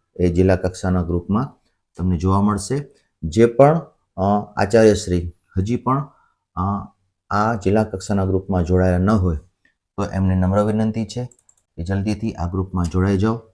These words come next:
જેથી કચ્છ જિલ્લાને મળેલા આપણા સો અપ્રુવલ, સો, અ, દરખાસ્તોને આપણે અપ્રૂવ કરીને રાજ્ય કક્ષાએ કચ્છ જિલ્લાનું નામ આપણે એસ એસ આઈ પી ટુ પોઇન્ટ ઝીરોમાં એક સારી કામગીરી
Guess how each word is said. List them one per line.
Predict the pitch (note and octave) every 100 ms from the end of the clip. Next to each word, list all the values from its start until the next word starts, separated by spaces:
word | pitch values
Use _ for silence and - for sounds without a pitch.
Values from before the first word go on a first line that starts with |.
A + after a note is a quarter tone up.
| _ _ _ F2
જેથી | F2 F#2
કચ્છ | - A#2 -
જિલ્લાને | G#2 G2+ G2 F#2+ F#2
મળેલા | F2+ F2 F2 D2+ - -
આપણા | - E2
સો | - - B2 B2+
અપ્રુવલ, | - - G#2+ G#2 F2+ E2 - _ _ _ _ _ - -
સો, | A2+ C3+
અ, | - F2+
દરખાસ્તોને | F2 F#2+ G#2 A2+ - - - F#2 F2+
આપણે | D2+ F2+ G#2+ G#2+ - _ _
અપ્રૂવ | - G#2 G#2
કરીને | G2+ G#2 G2+ G#2+ F#2+ - _ _
રાજ્ય | E2 F#2 A2
કક્ષાએ | A2 - - G2+ E2+ - _ _
કચ્છ | G#2 G2 -
જિલ્લાનું | F2+ F2+ F2
નામ | F2 F#2+ - _ _ _ -
આપણે | - G2
એસ | A#2+ - - F2+ G#2+
એસ | G#2+ G2
આઈ | F#2
પી | F#2+ F#2+
ટુ | F#2
પોઇન્ટ | F#2 F#2 D#2
ઝીરોમાં | F2 F2+ F2 E2 D2+ _ _ _ _
એક | F#2 -
સારી | G#2 G#2 - G2 G#2 A#2+
કામગીરી | - F2+ G#2+ G2 G#2+ G#2+ G#2+